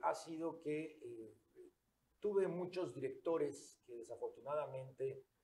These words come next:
no tenían la, la sensibilidad social que requiere a veces sus cargos para, eh, estar dispuesto a atender a la, a la gente, ¿no? En una, en un, en un, en un acercamiento, en un primer acercamiento.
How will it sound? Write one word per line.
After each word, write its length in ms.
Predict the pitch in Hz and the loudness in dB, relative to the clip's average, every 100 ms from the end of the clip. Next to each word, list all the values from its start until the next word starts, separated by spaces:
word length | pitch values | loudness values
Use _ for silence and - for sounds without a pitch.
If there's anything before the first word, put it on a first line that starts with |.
| _ _ | _ _
no 260 | 123 147 165 | -8 -6 -4
tenían 520 | 170 143 143 143 135 | -4 -2 -2 -2 -2
la, 220 | 113 110 | -4 -4
la 160 | 110 110 | -6 -8
sensibilidad 720 | - 120 117 123 123 131 139 | -8 -12 -12 -14 -4 -2 -2
social 640 | - 143 - 123 110 110 - _ _ _ _ _ | -4 -8 -8 -2 0 0 -8 _ _ _ _ _
que 100 | 117 | 0
requiere 380 | 113 - 131 117 | 2 2 4 6
a 40 | |
veces 320 | 113 - - | 4 2 -6
sus 200 | - - | -12 -12
cargos 520 | - 113 98 98 - _ _ _ _ _ _ | -2 -2 -2 -6 -12 _ _ _ _ _ _
para, 480 | 127 127 131 131 - | 4 6 6 4 0
eh, 560 | 113 104 104 101 98 95 | -4 -4 -6 -8 -12 -16
estar 280 | - - 139 | -6 2 2
dispuesto 500 | 135 - 139 123 131 | 2 0 0 0 0
a 40 | |
atender 520 | 123 - 101 101 113 110 | 0 -2 -6 -2 2 2
a 80 | |
la, 140 | 92 90 - | 0 -6 -12
a 100 | 107 | -10
la 140 | 95 | -10
gente, 400 | - 101 87 - - | -8 -10 -10 -18 -16
¿no? 240 | 127 156 | -12 -12
En 320 | - _ _ | -14 _ _
una, 240 | 101 98 87 _ _ _ _ | -14 -12 -12 _ _ _ _
en 100 | 104 | -10
un, 240 | 107 107 - | -10 -10 -12
en 140 | 107 | -10
un, 220 | 120 117 - | -8 -10 -14
en 120 | 113 | -16
un 140 | 113 | -10
acercamiento, 800 | 120 - 127 - - 113 120 117 | -6 0 0 0 -8 -6 -8 -8
en 80 | 104 | -12
un 80 | - | -10
primer 240 | 117 110 | -8 -2
acercamiento. 640 | 113 - - - 98 95 | -2 -4 -10 -12 -14 -20